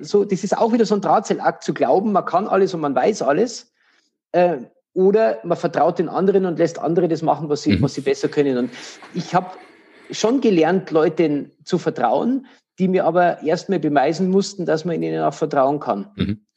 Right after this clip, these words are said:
Speaker 1: Und das, glaube ich, ist wirklich ein ganz, ganz schwieriger Weg. Und das ist für mich nach wie vor, obwohl ich jetzt seit zwanzig Jahren im Geschäft bin, nach wie vor ein ganz, ganz schwieriger Weg, einfach mal was, was abzugeben.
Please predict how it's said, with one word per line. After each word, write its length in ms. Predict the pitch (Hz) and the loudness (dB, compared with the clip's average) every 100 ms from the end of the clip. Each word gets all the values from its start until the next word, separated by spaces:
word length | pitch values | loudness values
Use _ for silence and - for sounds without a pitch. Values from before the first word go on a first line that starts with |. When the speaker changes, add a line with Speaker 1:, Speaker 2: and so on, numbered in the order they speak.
| _ _ _ | _ _ _
Speaker 1:
Und 140 | 147 | -2
das, 180 | 160 190 | 0 0
glaube 220 | - 180 | 0 0
ich, 80 | 180 | 2
ist 140 | 180 190 | 0 0
wirklich 260 | 202 196 | -2 -2
ein 80 | 170 | 0
ganz, 220 | 160 175 | 0 0
ganz 200 | 175 160 | -2 -2
schwieriger 420 | - 180 170 151 151 | 0 2 4 2 2
Weg. 180 | 196 | 2
Und 160 | 165 139 | 0 -2
das 140 | 135 | -4
ist 100 | 170 | -4
für 100 | - | -2
mich 200 | 156 143 | -2 -2
nach 260 | 139 139 147 | 0 0 0
wie 60 | 160 | -2
vor, 280 | - 175 160 | 2 2 2
obwohl 240 | - 165 | 2 0
ich 80 | 156 | 2
jetzt 160 | 156 - | 0 0
seit 120 | 131 | -2
zwanzig 300 | 135 147 - | -2 -4 0
Jahren 160 | 131 | 0
im 120 | 139 139 | 0 -4
Geschäft 320 | 127 135 - | -2 -4 0
bin, 160 | 135 120 - _ - | -2 -2 -12 _ -4
nach 260 | 127 147 | 0 0
wie 60 | 151 | -2
vor 200 | 143 160 | 2 2
ein 60 | 160 | 4
ganz, 220 | 131 131 | 0 0
ganz 180 | 127 - | -4 0
schwieriger 400 | 151 143 135 120 | 0 2 2 2
Weg, 280 | 156 170 - - - | 2 0 -10 -20 -4
einfach 300 | 147 160 143 | 0 0 0
mal 180 | 156 | 2
was, 320 | 147 147 - 139 | 2 0 -2 -4
was 380 | 139 - - _ | -4 -4 -16 _
abzugeben. 840 | 135 - - 139 120 113 98 180 | -4 -4 -8 -8 -4 -4 -4 -12